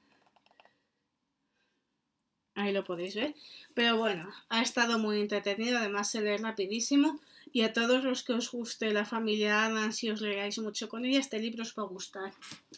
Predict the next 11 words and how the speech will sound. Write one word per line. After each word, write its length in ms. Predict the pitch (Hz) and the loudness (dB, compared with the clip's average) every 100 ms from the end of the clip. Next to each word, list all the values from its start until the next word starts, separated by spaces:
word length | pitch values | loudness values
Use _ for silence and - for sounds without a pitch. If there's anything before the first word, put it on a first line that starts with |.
| - _ _ _ _ _ _ _ _ _ _ - - _ - _ - | -20 _ _ _ _ _ _ _ _ _ _ -18 -18 _ -20 _ -4
También 420 | 220 214 240 247 | 0 2 4 4
me 120 | 247 | 4
leí 440 | 240 240 240 196 - - | 4 4 4 0 -2 8
<coughs> 920 | - - - - 277 - - - - | 12 12 12 8 -8 -8 -20 -12 -8
Latidos, 680 | - 226 220 262 302 415 427 254 | 2 2 4 4 4 4 4 4
de 500 | 220 220 214 185 - | 4 6 4 2 -2
Javier 400 | - 220 226 220 | -4 0 2 2
Loscas 440 | 220 220 226 214 | 2 -2 -2 -2
y 60 | 208 | -2
Frances 440 | - 214 208 208 | -4 -4 -4 -6
Miralles, 720 | 208 185 226 320 381 440 - | -4 0 2 4 4 2 -6